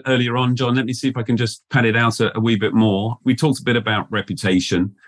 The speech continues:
and I think that that's super important. A law firm is built on confidence and, and reputation, and so trust, those kind of items. The cost, the monetary costs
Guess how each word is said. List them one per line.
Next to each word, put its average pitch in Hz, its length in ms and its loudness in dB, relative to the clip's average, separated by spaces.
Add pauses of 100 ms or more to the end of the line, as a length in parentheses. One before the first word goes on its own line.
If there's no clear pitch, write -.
(260)
and 110 120 2
I 104 60 2
think 110 260 0
that 104 180 -2
that's - 480 -8
super - 540 2
important. 87 500 0
A 101 40 0
law 110 220 4
firm 95 320 2
is 82 120 -2
built 95 400 -2
on 85 220 -2
confidence 87 640 -4
and, 87 160 0
and 87 180 -2
reputation, 87 640 -2
and 80 80 -2
so 90 120 -2
trust, - 680 -4 (380)
those 98 240 2
kind 98 180 0
of 90 60 -2
items. 92 680 -4 (360)
The 107 140 0
cost, 123 400 0
the 107 60 -2
monetary 107 460 2
costs - 680 -6